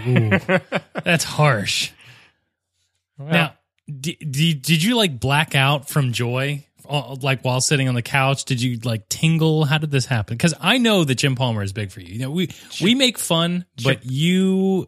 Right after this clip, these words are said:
Speaker 1: have a real soft spot for Jim Palmer.
Speaker 2: It was, it was, it was fine. I'm actually a little disappointed in myself because I had one question for him and I failed to ask it.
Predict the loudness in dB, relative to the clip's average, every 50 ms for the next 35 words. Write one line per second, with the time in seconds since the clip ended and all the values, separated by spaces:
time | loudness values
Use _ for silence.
0 | -8 -14 -8 -4 -2 0 2 4 4 4 4 2 2 2 2 2 2 2 0 -2
1 | -4 -6 -6 -6 -6 -6 -4 -4 -4 -4 -4 -6 -10 -10 -12 -14 -14 -10 -6 -4
2 | -2 0 0 0 -2 -2 -2 -2 -2 -2 -2 -6 -10 -6 -4 -4 -4 -2 0 2
3 | 4 4 4 2 2 2 0 0 0 -2 -4 -4 -2 -2 -4 -4 -4 -8 -6 -4
4 | -2 0 0 0 0 2 0 0 0 -2 -4 -4 -2 2 2 2 2 2 -2 -2
5 | -2 -4 -2 2 2 2 2 2 2 2 2 2 -2 -8 -6 -2 -2 -2 0 0
6 | -2 -2 -2 -2 0 0 0 0 0 0 -2 -2 -2 -2 0 0 0 -2